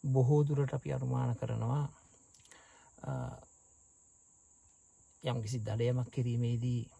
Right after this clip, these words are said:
ඇති වුණු තුවාලයක් හෝ, අ, තමන්ගේ බල ප්‍රදේශයට තිබෙන, අ,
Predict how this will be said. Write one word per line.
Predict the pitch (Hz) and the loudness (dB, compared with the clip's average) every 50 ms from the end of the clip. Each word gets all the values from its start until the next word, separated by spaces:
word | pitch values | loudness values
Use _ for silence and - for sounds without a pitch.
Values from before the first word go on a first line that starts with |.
| - - - - - - - - - - - | -20 -20 -20 -20 -20 -20 -20 -20 -16 -8 -8
ඇති | 127 - 127 | -6 -4 -2
වුණු | 120 113 123 117 | -2 -2 -2 -4
තුවාලයක් | - - 117 117 123 120 120 120 120 - | -4 -4 -4 -4 -2 -2 -2 -2 -2 -4
හෝ, | - - - - 120 123 135 156 - - - - _ _ _ - - - - - - - _ _ _ - - | -6 -14 -6 -2 0 0 0 0 -2 -6 -18 -20 _ _ _ -20 -20 -20 -20 -20 -20 -20 _ _ _ -12 -8
අ, | 123 120 117 113 113 - - - - | -6 -6 -4 -6 -8 -8 -12 -14 -8
තමන්ගේ | - 123 117 123 127 127 127 127 135 135 135 135 127 113 - - - - _ - - - - _ - - _ - - 107 107 | -4 -2 -2 0 0 0 0 0 0 0 0 0 -2 -4 -6 -12 -20 -20 _ -20 -20 -20 -20 _ -20 -20 _ -8 -6 -2 0
බල | 113 120 127 | 0 2 0
ප්‍රදේශයට | 135 - 156 147 143 151 151 139 127 - 139 139 139 131 - | 0 0 0 0 2 2 0 0 0 0 -2 0 -2 -2 -2
තිබෙන, | 135 131 135 135 131 | -2 -2 0 0 0
අ, | 131 123 117 | 0 -2 -2